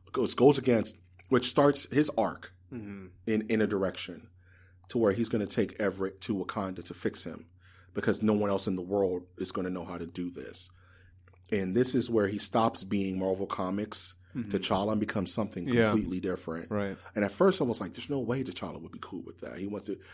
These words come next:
Speaker 1: he wants to maintain the anonymity of his country over everything in the comics.
Speaker 2: Mm-hmm.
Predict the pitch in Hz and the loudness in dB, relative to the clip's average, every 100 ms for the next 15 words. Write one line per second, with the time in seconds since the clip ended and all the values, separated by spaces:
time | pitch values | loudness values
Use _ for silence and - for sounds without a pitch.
0 | - 143 147 - 120 117 139 120 107 110 | -8 0 2 4 4 4 2 2 2 2
1 | 104 107 107 104 101 92 98 92 - 113 | 2 2 2 0 0 -2 0 -2 0 -2
2 | - 95 95 92 87 - - 139 147 104 | 0 -2 -2 -4 -8 -8 -2 0 2 0
3 | - 90 80 - - - - - - 117 | -2 -6 -6 -12 -12 -12 -12 -10 -12 -10
4 | 92 92 | -12 -14